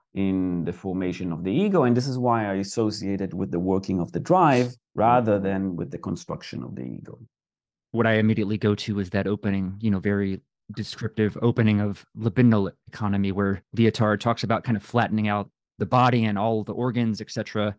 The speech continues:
Speaker 2: So that, I think that sort of makes a lot of sense there. But I think your point to the drive, the skin drive, the dermic drive is interesting,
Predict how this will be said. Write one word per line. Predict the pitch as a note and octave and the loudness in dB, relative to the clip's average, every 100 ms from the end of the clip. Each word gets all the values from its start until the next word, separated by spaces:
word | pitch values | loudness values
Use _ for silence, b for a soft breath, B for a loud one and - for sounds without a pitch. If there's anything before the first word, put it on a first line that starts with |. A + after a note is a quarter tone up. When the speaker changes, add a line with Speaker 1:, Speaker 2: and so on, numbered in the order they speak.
| - | -8
Speaker 2:
So | - A2+ | -2 0
that, | A2+ | 2
I | G#2+ | 2
think | C#3 B2+ | 0 2
that | A2 - _ | -2 -4 _
sort | - A2 | -8 -8
of | - _ _ _ | -8 _ _ _
makes | A2+ A2+ - - | -2 -2 -4 -6
a | G#2 | -2
lot | G#2 | 0
of | G2+ | -2
sense | - A#2 - | 0 0 2
there. | A#2 A2 - - | 2 2 -2 0
But | C#3 | 2
I | |
think | C#3 G#3+ | 4 2
your | - C3+ | 0 0
point | C3+ - C#3 - | 0 4 2 2
to | - A#2+ A2 G#2+ | -4 -2 -2 0
the | G2+ | -2
drive, | F#2 G#2+ G#2+ G#2+ G#2+ G2 F#2 - | -4 0 2 2 2 -2 -6 -10
the | A2 | -10
skin | - B2+ A2 | 0 2 4
drive, | A2+ A#2 A2 F#2+ | 4 4 2 0
the | |
dermic | A2 B2 B2 A#2+ | 0 2 2 0
drive | A2+ A2+ A2 F#2+ | 0 0 0 -4
is | A#2 G2+ | -8 -6
interesting, | A#2+ B2+ - B2 A2 G#2 | -6 -4 0 2 2 0